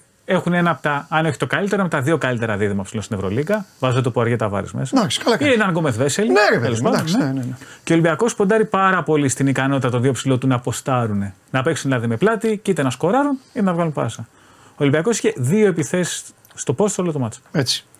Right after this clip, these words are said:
Speaker 1: Μία ο Μιλουτίνοφ παστόχησε και μία ο Φαλ που το είχε
Speaker 2: Έτσι,
Speaker 1: κάνει
Speaker 2: έτσι.
Speaker 1: κλέψιμο Λεσόρ.
Speaker 2: Χτύπησε με όγκο στον όγκο ο Αταμάν. Και
Speaker 1: Έχει
Speaker 2: δεν
Speaker 1: κόψει
Speaker 2: ξέρω,
Speaker 1: κάθε
Speaker 2: ναι, και δεν ξέρω αν
Speaker 1: μία.
Speaker 2: συμφωνείς με αυτό που, το, που έγραψα. Ε, λέγαν όλοι για το μάτς με τη Μακάμπι, λέγαν όλοι για τα μάτς με την Μπασκόνια. Καλά κάνουνε.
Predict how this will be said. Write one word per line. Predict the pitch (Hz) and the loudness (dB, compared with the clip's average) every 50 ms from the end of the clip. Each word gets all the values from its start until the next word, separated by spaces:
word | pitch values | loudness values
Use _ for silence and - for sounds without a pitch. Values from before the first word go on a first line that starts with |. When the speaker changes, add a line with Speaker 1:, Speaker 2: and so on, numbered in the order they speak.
| - _ _ | -20 _ _
Speaker 1:
Μία | - 151 180 196 | -2 0 2 2
ο | 175 | 2
Μιλουτίνοφ | 160 160 151 139 131 156 143 127 | 2 2 2 2 2 2 0 0
παστόχησε | - 131 - - 233 226 - 262 | 0 -2 0 0 -2 0 0 -2
και | 220 - 208 | 0 2 2
μία | 190 208 214 208 | 2 4 2 2
ο | 180 | 0
Φαλ | 151 - - 240 254 247 - - | 0 -2 -2 -2 -2 -4 -4 -4
που | 220 208 | -4 -2
το | 196 | 0
είχε | 202 | 0
Speaker 2:
Έτσι, | 240 247 - 311 | 0 2 2 0
Speaker 1:
κάνει | 302 294 | 0 0
Speaker 2:
έτσι. | - 202 | 0 0
Speaker 1:
κλέψιμο | 202 165 - - 185 175 | -2 -2 -2 -2 -2 -2
Λεσόρ. | 170 151 - 160 143 240 | -2 -2 0 2 2 2
Speaker 2:
Χτύπησε | 262 208 277 254 190 254 262 240 | 2 2 2 2 4 4 4 4
με | 208 202 | 4 4
όγκο | 196 226 240 220 240 | 4 2 2 2 2
στον | 202 - 196 180 196 | 2 2 2 2 2
όγκο | 214 208 156 143 | 2 2 2 2
ο | 135 | 2
Αταμάν. | 127 - 113 117 123 131 160 190 208 - _ _ _ _ _ _ _ _ _ _ _ _ _ _ _ _ _ _ _ | 2 0 0 0 0 0 0 -2 -6 -10 _ _ _ _ _ _ _ _ _ _ _ _ _ _ _ _ _ _ _
Και | - 185 | 0 2
Speaker 1:
Έχει | 196 190 | 2 4
Speaker 2:
δεν | 240 208 | 4 4
Speaker 1:
κόψει | 190 240 247 | 4 4 4
Speaker 2:
ξέρω, | 233 220 208 196 | 4 4 4 2
Speaker 1:
κάθε | 185 220 208 - 208 202 196 | 2 0 -2 -2 -2 -2 0
Speaker 2:
ναι, | 190 202 196 | 2 2 2
και | 180 196 196 | 2 2 2
δεν | 220 208 | 2 2
ξέρω | 208 247 240 | 2 2 2
αν | - | 2
Speaker 1:
μία. | 262 214 | 2 2
Speaker 2:
συμφωνείς | 165 170 185 190 196 175 | 2 2 2 2 2 2
με | 180 165 | 2 0
αυτό | 147 - 185 165 | 0 -2 -4 -6
που, | 160 - - | -6 -8 -6
το, | - 175 | -2 0
που | 165 151 143 - 151 143 139 139 | 2 2 2 2 0 2 4 4
έγραψα. | 147 185 202 214 226 247 - - 254 254 247 - - 622 | 4 4 2 2 0 0 0 0 0 0 0 -2 -2 -2
Ε, | - 196 180 175 170 156 151 147 139 131 123 123 - _ _ _ _ _ _ _ _ _ _ _ _ _ _ _ _ _ _ _ | 0 0 2 4 4 4 4 4 4 2 0 -2 -6 _ _ _ _ _ _ _ _ _ _ _ _ _ _ _ _ _ _ _
λέγαν | - 185 214 254 247 202 220 202 196 | 2 4 4 6 4 4 4 2 2
όλοι | 208 214 196 | 4 4 4
για | 180 175 | 2 2
το | 165 151 | 2 0
μάτς | 160 170 - | 0 0 0
με | 170 | 0
τη | 139 143 | 0 0
Μακάμπι, | 135 123 110 160 180 170 180 190 | 0 0 0 0 -2 -2 -2 -2
λέγαν | 208 151 165 185 190 180 175 165 | 0 0 2 2 2 0 0 0
όλοι | 165 165 | 2 2
για | 151 151 | 0 0
τα | 143 143 | 0 0
μάτς | 143 147 139 | 0 0 0
με | 156 | 0
την | 139 131 | 0 0
Μπασκόνια. | 131 117 - - 139 139 143 151 | 0 -2 -2 -2 0 0 0 0
Καλά | 160 - - 339 349 | 0 0 2 2 2
κάνουνε. | - 302 220 165 135 123 123 139 160 | 2 2 0 0 0 0 2 2 2